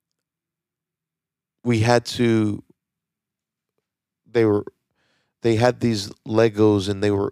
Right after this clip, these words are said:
we were supposed to build a town so we could, uh, st-, learn how to give directions in Spanish. You know, izquierda, left, you know, derecha, right. Uh,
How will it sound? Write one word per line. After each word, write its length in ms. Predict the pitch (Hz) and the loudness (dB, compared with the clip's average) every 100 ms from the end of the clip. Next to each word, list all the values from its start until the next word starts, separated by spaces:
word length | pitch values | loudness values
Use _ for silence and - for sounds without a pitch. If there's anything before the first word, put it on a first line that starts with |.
| - | -8
we 120 | - 110 | -8 -4
were 80 | |
supposed 340 | 107 - 120 - | -4 -2 -4 -4
to 80 | 101 | -6
build 320 | 92 110 104 | -2 -2 -2
a 60 | |
town 580 | 98 - 107 104 98 95 98 _ _ _ _ _ _ _ _ | -6 -4 -2 -2 -2 -6 -18 _ _ _ _ _ _ _ _
so 180 | - 110 | -6 0
we 140 | 104 | 0
could, 340 | 101 104 98 - _ _ _ _ - | 0 -4 -4 -10 _ _ _ _ -8
uh, 260 | 50 52 - - _ _ _ _ _ _ _ | -6 -4 -8 -14 _ _ _ _ _ _ _
st-, 380 | - - - - | -20 -18 -18 -6
learn 220 | 120 117 | -2 -2
how 140 | 104 107 | -2 -4
to 80 | |
give 280 | 98 95 107 | -4 -6 -8
directions 640 | 98 98 101 101 - 95 90 | -6 -2 -2 -4 -10 -14 -16
in 100 | 90 | -16
Spanish. 760 | - 101 92 104 110 - - _ _ _ _ | -8 -6 -6 -8 -12 -14 -18 _ _ _ _
You 80 | - | -10
know, 100 | 98 | -8
izquierda, 920 | - 101 - - 107 98 92 101 113 - _ _ | -6 -6 -8 -4 -2 -2 -6 -10 -12 -18 _ _
left, 520 | - 98 98 92 _ _ _ _ _ _ _ | -10 -8 -8 -10 _ _ _ _ _ _ _
you 100 | - | -20
know, 140 | 98 90 | -16 -12
derecha, 640 | 90 98 98 92 - 101 107 _ _ | -6 -4 -4 -6 -10 -12 -14 _ _
right. 380 | - 92 95 - _ _ _ _ _ _ _ | -8 -6 -6 -8 _ _ _ _ _ _ _
Uh, 360 | - - - | -10 -8 -8